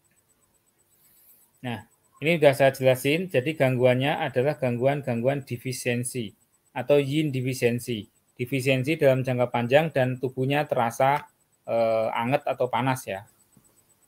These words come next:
Ya, next. Pertama yaitu Artemisia Qinghao. Artemisia Qinghao ini sering digunakan untuk gangguan-gangguan demam dan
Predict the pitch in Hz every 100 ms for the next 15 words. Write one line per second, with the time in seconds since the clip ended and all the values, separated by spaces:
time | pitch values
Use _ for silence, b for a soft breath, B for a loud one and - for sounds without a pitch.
0 | _ _ 123 - _ 135 117 - - _
1 | _ _ _ _ _ _ _ _ _ _
2 | _ _ _ _ _ _ _ _ _ _
3 | _ _ _ _ _ _ _ _ _ _
4 | _ _ B B _ 139 143 156 175 202
5 | 190 151 143 185 170 156 165 156 151 160
6 | 156 147 - 170 160 135 120 123 147 -
7 | _ - 127 139 147 143 139 147 135 -
8 | 143 139 139 143 165 170 147 139 147 131
9 | 131 120 117 113 131 156 _ _ _ 127
10 | 135 143 131 131 135 131 127 127 131 123
11 | 123 117 160 - _ _ _ _ - 127